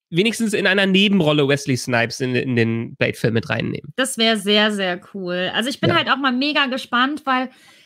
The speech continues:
Speaker 2: in den aktuelleren Comics sind Vampire irgendwie immer ein Ding. Also sogar bei, äh, Gwenpool gibt's eine Nebenstory mit Blade und Vampiren, ne? Eigentlich, also wer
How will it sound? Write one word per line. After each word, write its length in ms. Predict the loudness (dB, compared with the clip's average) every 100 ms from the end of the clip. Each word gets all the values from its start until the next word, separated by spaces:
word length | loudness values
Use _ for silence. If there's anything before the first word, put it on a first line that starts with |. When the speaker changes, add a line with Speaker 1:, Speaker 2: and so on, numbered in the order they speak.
| _
Speaker 2:
in 220 | -2 0 2
den 300 | 2 2 -2
aktuelleren 840 | -4 -4 -6 -2 2 2 0 -6
Comics 580 | -4 -2 -2 -4 -6 -8
sind 220 | -6 -4
Vampire 600 | -4 -4 -2 -2 -2 0 0
irgendwie 600 | 0 -2 -2 0 -2 0
immer 240 | 2 4 4
ein 180 | 0
Ding. 380 | -4 -6 -6 -8
Also 460 | -6 -2 0 0 -2 -6 _
sogar 680 | -4 -2 0 2 4 2 0 -2
bei, 340 | 0 2 2
äh, 240 | 2 0 0
Gwenpool 920 | 0 0 0 -2 -2 0 2 2 -2
gibt's 280 | -2 -4 -2
eine 100 | -2
Nebenstory 640 | 2 2 0 -2 -2 -2
mit 220 | -4 -6 -8
Blade 340 | -4 -4 -6
und 180 | -10 -8
Vampiren, 640 | -8 -8 -10 -8 -6 -6 -2
ne? 340 | 2 2 2 0
Eigentlich, 540 | 0 0 -2 -6 -2
also 260 | 0 0 -4 -8
wer 240 | -4 0